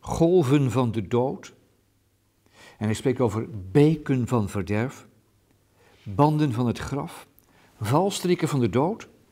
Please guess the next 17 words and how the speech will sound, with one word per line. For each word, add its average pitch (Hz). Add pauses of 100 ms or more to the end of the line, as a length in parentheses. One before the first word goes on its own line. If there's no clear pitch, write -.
(920)
Als 98
dat 113
geen 110
nood 131
en 113
als 104
dat -
geen 127
ellende 143
is. - (1600)
En -
hij 131
noemt 139
de 131
Heere 147 (360)
mijn 139 (140)
sterkte. 165